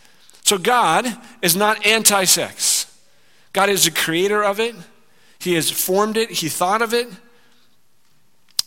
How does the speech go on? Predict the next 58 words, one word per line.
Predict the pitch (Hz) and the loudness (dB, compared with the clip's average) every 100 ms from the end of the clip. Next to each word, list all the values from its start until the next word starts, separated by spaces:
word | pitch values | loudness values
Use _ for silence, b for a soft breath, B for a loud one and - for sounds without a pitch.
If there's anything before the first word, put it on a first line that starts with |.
| 113 | -8
But | 143 | -4
then | 160 | -2
he | 170 | -2
gives | 160 151 | -2 -2
us | 147 | -2
the | - | -2
boundaries | 127 139 139 123 117 110 | -2 -2 -2 -4 -6 -6
for | - 107 98 | -6 -8 -12
it. | 107 - - b b b b b b b | -16 -20 -20 b b b b b b b
He | 160 | -2
gives | 160 156 | 0 0
us, | 147 | 0
where | 139 151 190 208 | 0 -4 -2 -2
is | 202 156 | 0 0
it | 156 147 - - | 0 -4 -10 -6
that | 147 | -2
I've | 156 160 | 0 0
designed | 151 135 160 170 170 | 0 0 0 0 0
this | 160 - | 0 0
thing | 156 143 | -2 -2
to | 135 | -4
go | 123 127 | -2 -4
really | 127 123 | -4 -4
well? | 117 110 98 - _ b b b b b b | -6 -10 -14 -20 _ b b b b b b
And | 139 | -2
where | 156 185 | 0 0
is | 180 | 0
it, | 165 156 - | -2 -4 -4
where | 156 202 | 0 0
is | 190 | 0
it | 170 | 0
that | 151 | -2
if | 151 | -4
you | 165 | -2
choose | - 160 - | 0 0 0
to | |
use | 160 | -2
it | 143 | -4
outside | 139 147 - 135 | -4 -2 -2 -4
of | |
that, | 127 123 | -4 -4
it's | 120 | -4
gonna | 139 120 | -4 -6
go | |
really | 117 117 110 | -8 -8 -10
poorly? | - 110 95 98 - _ b b b | -10 -12 -12 -14 -20 _ b b b
So | 151 | -4
if | |
you | 151 | -2
flip | 147 180 | -2 -2
over | 180 156 | -2 -4
the | 143 | -6
page | 156 143 135 - | -4 -4 0 0
to | 131 | 0
chapter | - 151 - | -2 -2 -4
two, | 123 - 135 | -2 -2 -2
verse | 127 120 | -4 -4
twenty-four, | - 143 123 - 117 104 120 | -6 -8 -10 -8 -10 -10 -12